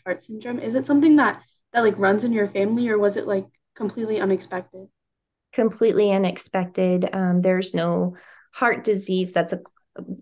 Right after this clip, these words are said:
Speaker 2: I'm, I think there's acquired heart disease in our family, you know, from poor diet or that sort of thing. But as far as a congenital heart defect that somebody was born with,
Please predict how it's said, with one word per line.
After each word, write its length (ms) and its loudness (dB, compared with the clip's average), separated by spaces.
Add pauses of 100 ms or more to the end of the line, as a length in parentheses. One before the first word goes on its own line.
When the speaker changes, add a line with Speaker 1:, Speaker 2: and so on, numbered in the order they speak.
(120)
Speaker 2:
I'm, 280 0
I 80 2
think 160 -2
there's 160 0
acquired 520 0
heart 240 -2
disease 420 -8
in 100 -2
our 120 -4
family, 440 -4
you 100 -2
know, 160 0
from 260 -4
poor 200 -2
diet 480 -2
or 100 -2
that 240 -4
sort 240 -6
of 140 -6
thing. 300 -4
But 120 -2
as 160 -2
far 220 0
as 160 0
a 40 -4
congenital 580 -4
heart 280 -4
defect 560 -4
that 140 -6
somebody 320 -4
was 160 -2
born 340 -6
with, 180 -6